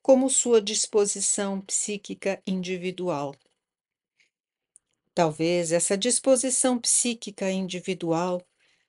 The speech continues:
se sinta o melhor possível ao continuar sendo cultivada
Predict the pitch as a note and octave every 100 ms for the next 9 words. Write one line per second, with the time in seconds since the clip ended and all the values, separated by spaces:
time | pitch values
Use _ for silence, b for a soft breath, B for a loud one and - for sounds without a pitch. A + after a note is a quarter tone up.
0 | - - C#4+ - - C4+ C#4+ C#4+ A3+ -
1 | A3+ G#3+ G#3 A3 A3+ - G#3 - - G#3+
2 | G#3 F#3 F#3 F#3+ F#3+ A#3+ B3 - B3+ B3
3 | A#3+ C4 - A#3 A3+ A3 - B3 - B3
4 | G3+ G3+ G#3+ G3 F#3+